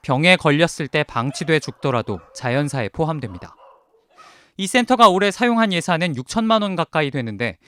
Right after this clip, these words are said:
운영비와 인건비 등을 합쳐 오천만 원이 넘습니다. 그런데 실제로 동물에게 사용한 돈은 사료비와 진료비를 합쳐 이백만 원,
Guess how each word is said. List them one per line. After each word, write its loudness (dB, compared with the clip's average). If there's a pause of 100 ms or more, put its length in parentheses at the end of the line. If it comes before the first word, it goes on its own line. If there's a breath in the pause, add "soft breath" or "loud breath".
(220 soft breath)
운영비와 2
인건비 0
등을 -2
합쳐 -4
오천만 0
원이 -2
넘습니다. -8 (600 soft breath)
그런데 2
실제로 2
동물에게 2
사용한 0
돈은 -2
사료비와 0
진료비를 -2
합쳐 -4
이백만 -2
원, -8